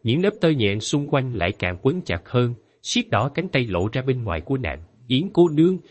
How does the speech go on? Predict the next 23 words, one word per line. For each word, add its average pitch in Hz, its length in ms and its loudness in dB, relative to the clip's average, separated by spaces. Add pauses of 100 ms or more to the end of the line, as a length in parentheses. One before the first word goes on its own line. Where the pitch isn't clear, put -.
sao - 240 0
tơ 190 160 2
nhện 110 300 0
này 117 180 0
lại 92 240 0
vững 107 220 -2
chắc 196 240 -6
vậy? 80 240 0 (260)
Giãy 123 280 4
giụa 95 200 0
thế 175 140 0
nào 98 380 -4
cũng 139 120 0
không 135 320 -4
được." 90 240 -2
Yến 151 280 0
Nương 135 240 2
thở 101 220 -2
dài, 71 280 -4 (340)
giọng 120 240 0
điệu 117 200 2
ngại 113 220 -2
ngùng, 113 300 0